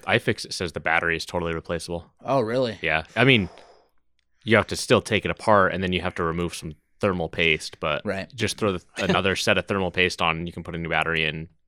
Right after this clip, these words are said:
Speaker 1: easier than anything else.
Speaker 2: That's sick. Um,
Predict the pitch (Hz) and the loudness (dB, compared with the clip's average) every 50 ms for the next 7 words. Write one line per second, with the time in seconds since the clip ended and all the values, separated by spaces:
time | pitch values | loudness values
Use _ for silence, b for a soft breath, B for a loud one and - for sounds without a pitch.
0 | _ - 90 87 82 82 78 76 78 78 82 78 78 78 82 76 73 76 73 78 | _ -10 -8 -8 -6 -4 -6 -4 -4 -4 -4 -6 -6 -6 -8 -8 -6 -6 -8 -8
1 | - - - - _ _ _ _ _ _ _ - 80 80 - - - - - _ | -10 -12 -20 -20 _ _ _ _ _ _ _ -20 -18 -14 -14 -14 -14 -14 -20 _
2 | - - _ _ _ _ _ b b b b b b b - 127 131 127 127 123 | -20 -20 _ _ _ _ _ b b b b b b b 0 2 4 4 4 2
3 | 120 120 117 113 110 | 0 -2 -2 -4 -6